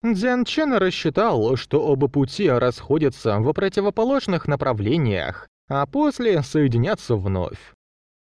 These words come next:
«Четвёртый мастер, глава клана сказал, что у вас есть полномочия для доступа к левой стороне башни»,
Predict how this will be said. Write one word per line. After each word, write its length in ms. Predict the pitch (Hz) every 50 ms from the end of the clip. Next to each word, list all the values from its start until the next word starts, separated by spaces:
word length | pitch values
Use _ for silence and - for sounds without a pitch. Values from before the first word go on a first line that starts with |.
| _ _ _ _
«Четвёртый 640 | - - - 175 - - 120 147 196 214 - - 202
мастер, 600 | 196 185 156 123 101 - - - - 95 - 65 -
глава 540 | - 180 190 180 180 190 190 202 214 254 240
клана 340 | - 190 196 208 196 185 165
сказал, 640 | - - - 135 113 120 170 185 127 107 113 127
что 300 | - - - 226 233 233
у 20 |
вас 240 | 208 220 220 - -
есть 240 | 214 202 151 - -
полномочия 720 | - 147 131 123 123 117 113 120 147 147 - - 139 131
для 160 | 120 113 117 113
доступа 760 | 101 110 156 156 - - 135 120 - 107 101 95 - 170 170 -
к 80 | 226
левой 260 | 226 202 143 104 107
стороне 420 | 101 - - 113 107 110 120 139 143
башни», 640 | 117 101 104 92 90 - - - - - - -